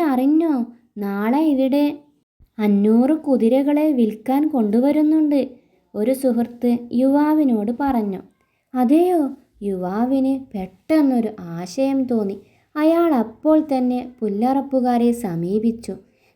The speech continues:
"നാളെ എനിക്ക് അഞ്ഞൂറ് പുൽക്കെട്ടുകൾ വേണം," ആ യുവാവ് അവരോട്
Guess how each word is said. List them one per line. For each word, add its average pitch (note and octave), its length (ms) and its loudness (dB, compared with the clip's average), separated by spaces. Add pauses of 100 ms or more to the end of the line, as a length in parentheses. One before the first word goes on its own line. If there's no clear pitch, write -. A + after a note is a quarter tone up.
"നാളെ G3+ 420 2
എനിക്ക് B3+ 440 0 (180)
അഞ്ഞൂറ് G#3 540 0
പുൽക്കെട്ടുകൾ B3+ 840 0
വേണം," B3 320 0 (360)
ആ A#3+ 160 -2
യുവാവ് A3+ 560 2 (140)
അവരോട് G#3+ 500 0